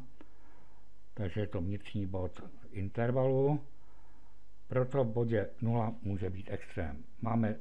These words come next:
tři body, ve kterých může být extrém, minus jednička, dvojka a nula. V těchto bodech spočítáme funkční hodnoty.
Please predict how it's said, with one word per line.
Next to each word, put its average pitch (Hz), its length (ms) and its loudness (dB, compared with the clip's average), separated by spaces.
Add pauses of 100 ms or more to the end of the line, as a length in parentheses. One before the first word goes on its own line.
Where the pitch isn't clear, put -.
(120)
tři 127 200 0
body, 117 240 2
ve 113 80 2
kterých 110 300 0
může 95 220 0
být 80 220 -2
extrém, 117 460 0
minus 127 360 2
jednička, 113 500 0
dvojka 98 440 0
a 92 120 -2
nula. 98 420 0
V - 40 -4
těchto 104 300 -2
bodech 110 280 0
spočítáme 95 640 -2
funkční 92 500 -2
hodnoty. 90 560 -2